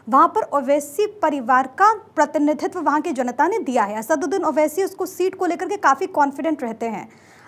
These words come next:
आपको क्या लगता है कि वैसी कौन सी बड़ी वजह है कि इस बार जो voters हैं वो आपके पक्ष में अपने मताधिकार का इस्तेमाल करेंगे?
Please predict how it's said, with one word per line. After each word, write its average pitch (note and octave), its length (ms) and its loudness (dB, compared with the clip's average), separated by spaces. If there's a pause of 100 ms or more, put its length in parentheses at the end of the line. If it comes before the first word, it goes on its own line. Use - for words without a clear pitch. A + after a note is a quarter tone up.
(160)
आपको F4 480 6
क्या G4+ 280 6
लगता F#4+ 300 2
है F#4+ 120 4
कि F#4+ 100 -6
वैसी D4+ 320 -2
कौन D4+ 260 2
सी D4+ 160 2
बड़ी D4+ 340 4
वजह D4 300 2
है A3+ 260 -2
कि D#4+ 140 -4
इस C4 120 -4
बार D#4 220 6
जो F#4 120 -2
voters C#4+ 520 -2
हैं A4 80 -2
वो A4 120 0
आपके F4 460 4
पक्ष F4 300 0
में F4 80 0
अपने E4 160 -2
मताधिकार C#4+ 520 0
का C#4+ 100 -4
इस्तेमाल A3 380 -6
करेंगे? - 380 -18